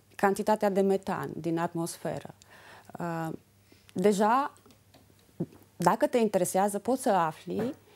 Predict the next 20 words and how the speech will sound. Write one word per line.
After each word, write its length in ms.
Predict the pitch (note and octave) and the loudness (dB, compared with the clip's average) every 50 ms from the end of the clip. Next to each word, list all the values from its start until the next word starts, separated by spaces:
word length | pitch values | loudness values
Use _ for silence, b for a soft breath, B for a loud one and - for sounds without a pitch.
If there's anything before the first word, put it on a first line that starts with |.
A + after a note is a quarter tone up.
| b b - _ | b b -20 _
că, 340 | - - F#3 F#3 G#3 A#3 B3 - _ _ b b b b b b - - - | -4 -2 0 0 0 0 -2 -6 _ _ b b b b b b -18 -12 -8
uh, 260 | F#3 F3+ F3 E3+ - - - | -6 -6 -4 -4 -6 -8 -4
criza 320 | - - C#4 C#4+ A#3+ B3 | 0 0 2 4 4 2
climatică 760 | A#3 - F3 E3 F3 F#3 F#3+ G3+ - B3+ B3 - - B3 B3+ A#3+ | 2 0 0 0 0 0 0 -2 -4 -6 -6 -4 -4 -2 -2 0
este 280 | G#3 G3 G3 - - | -2 -2 -2 -4 -6
clar 440 | F3+ - - A3 A#3+ A#3 G#3 E3+ - - | -8 -8 -4 -2 0 0 0 0 -2 -2
provocată 580 | - F#3 F#3 E3 D#3+ D3+ - E3 F3 F#3 - F#3+ | -2 -2 -2 -2 -4 -4 -4 -4 -4 -4 -4 -6
și 180 | - - G#3+ | -6 -4 -2
de 100 | F#3 F#3 | -2 -2
consumul 500 | F3 - E3 E3+ E3 - F#3 F3 E3 D#3 | -2 -2 -4 -8 -6 -6 -6 -4 -4 -4
de 120 | D3+ D#3 D3+ | -6 -8 -8
carne. 380 | - - C#3+ C#3 C3 - C#3 C#3 D3 - _ B B B B B B B B B B B B B - | -8 -8 -8 -8 -8 -10 -12 -12 -14 -18 _ B B B B B B B B B B B B B -8
Acum, 340 | G3+ - - A3+ A#3+ A#3 - | -6 -2 0 2 2 2 2
o 100 | - G3 | 2 0
consecință 640 | G3+ - G3+ G#3 G#3 - A3+ G#3+ - C4+ C#4+ C4+ B3 | 2 4 4 2 4 2 0 0 2 2 2 2 0
firească 540 | A#3 - A3+ G#3 C4+ C#4+ C#4+ C4+ - - - | 0 0 2 2 4 4 4 2 0 -2 -4
acestui 380 | F3+ - - G#3 - - G3 E3+ | -2 -2 -2 -4 -4 -4 -6 -6
fapt 440 | - - F3+ F#3 G#3+ B3 - - | -6 -4 -4 -4 -2 -4 -4 -2
ar 120 | G#3+ G#3 G3 | -2 -4 -2
fi, 340 | - - C4 C4 C4 C4 | -4 -2 -2 -2 -2 -2